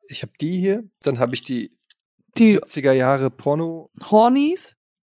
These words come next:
Speaker 1: Horny.
Speaker 2: Die steht dir auch sehr gut. Aber mir gefällt die andere.
Speaker 1: Die hier?
Speaker 2: Hm.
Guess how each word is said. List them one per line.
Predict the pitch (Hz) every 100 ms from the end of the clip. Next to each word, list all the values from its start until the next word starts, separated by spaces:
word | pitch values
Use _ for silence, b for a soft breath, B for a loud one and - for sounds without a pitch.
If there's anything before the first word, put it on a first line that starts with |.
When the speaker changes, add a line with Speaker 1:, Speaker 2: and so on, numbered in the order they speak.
| _
Speaker 1:
Horny. | 127 131 156 185 180 _ _ _ _ _ _ _ -
Speaker 2:
Die | 269
steht | - 320
dir | 294 196
auch | 190
sehr | - 180
gut. | 156 151 - _
Aber | - 226 247
mir | 262
gefällt | 254 262 240
die |
andere. | 208 214 190 180 _ _ _ _ _ _ _ _ _ -
Speaker 1:
Die | 156
hier? | 139
Speaker 2:
Hm. | 180 -